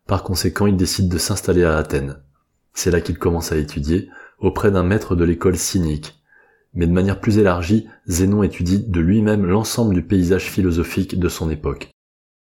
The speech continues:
À quarante ans, il fonde sa propre école qu'il installe sous une galerie couverte appelée Stoa, ou portique. Sa popularité grandit vite auprès des Athéniens et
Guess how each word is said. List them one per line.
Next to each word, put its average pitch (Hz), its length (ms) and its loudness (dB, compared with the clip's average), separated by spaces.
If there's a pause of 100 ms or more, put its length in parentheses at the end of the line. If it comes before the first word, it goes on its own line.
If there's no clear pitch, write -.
(420)
À - 140 -4
quarante 76 380 -2
ans, 98 180 0
il 82 160 2
fonde 107 420 -2
sa 80 160 -2
propre - 320 -2
école 98 380 0
qu'il - 180 -4
installe 107 460 0
sous 101 160 -2
une 87 160 -2
galerie 87 320 0
couverte 95 480 -2 (320)
appelée 87 380 0
Stoa, - 720 -2 (400)
ou 76 100 -6
portique. - 580 -12 (280)
Sa - 200 -4
popularité 95 640 0
grandit 87 280 0
vite 98 420 -2
auprès 85 260 -4
des 78 160 0
Athéniens 78 440 -2 (380)
et 113 160 2